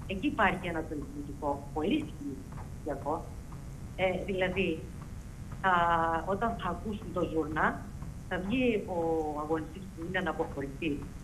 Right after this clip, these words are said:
στην οικογένειά του, στο μπαλκόνι, θα χαιρετήσει πολλές φορές το πουλούκι, το ίδιο,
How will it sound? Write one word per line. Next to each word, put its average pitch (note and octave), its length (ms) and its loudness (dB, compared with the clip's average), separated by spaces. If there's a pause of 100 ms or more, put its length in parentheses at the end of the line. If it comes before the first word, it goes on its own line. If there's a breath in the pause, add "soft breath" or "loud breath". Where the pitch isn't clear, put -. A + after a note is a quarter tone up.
(100)
στην E3 140 -4
οικογένειά D#3+ 580 4
του, C4+ 200 0
στο - 220 -4
μπαλκόνι, D3+ 540 2 (1200)
θα G3 100 4
χαιρετήσει F#3 480 2 (140)
πολλές A#3+ 420 4
φορές C3+ 260 -4 (1000)
το D#3 200 4 (140)
πουλούκι, D#3+ 540 0 (1160)
το G3 60 6
ίδιο, F3 380 4